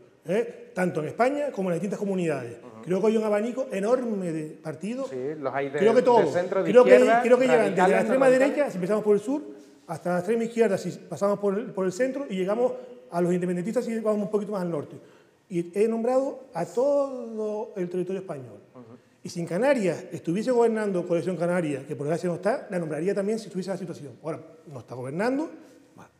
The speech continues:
Speaker 1: que puede ser bueno, puede ser malo, ya el tiempo lo dirá, no nombro.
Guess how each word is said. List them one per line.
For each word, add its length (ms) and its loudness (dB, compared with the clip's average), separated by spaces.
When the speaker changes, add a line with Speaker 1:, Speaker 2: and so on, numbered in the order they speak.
Speaker 1:
que 100 -14
puede 200 -4
ser 140 -10
bueno, 280 2
puede 160 2
ser 120 -4
malo, 180 -6
ya 120 -2
el 60 -6
tiempo 220 -4
lo 100 0
dirá, 260 0
no 160 -6
nombro. 300 -8